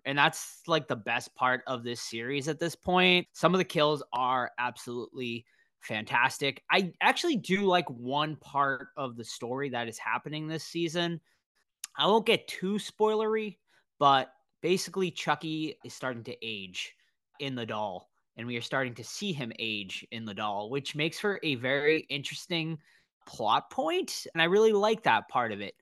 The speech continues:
It's just, like, <sighs> I don't know, man. Like, like I said, he's basically become a caricature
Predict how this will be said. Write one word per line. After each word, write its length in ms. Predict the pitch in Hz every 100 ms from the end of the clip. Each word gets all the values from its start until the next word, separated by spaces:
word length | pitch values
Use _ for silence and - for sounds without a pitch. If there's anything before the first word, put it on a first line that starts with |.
| -
It's 180 | 220
just, 180 | - -
like, 240 | 330 294 180 -
<sighs> 120 | -
I 140 | 175
don't 140 | 180 135
know, 160 | 127
man. 280 | 127 127 127
Like, 240 | 139 147 -
like 180 | 175 190
I 40 |
said, 240 | 170 147 127
he's 200 | 156 156
basically 380 | 208 226 196 185
become 300 | 156 160 135
a 40 |
caricature 920 | - 120 117 127 131 - 135 131 127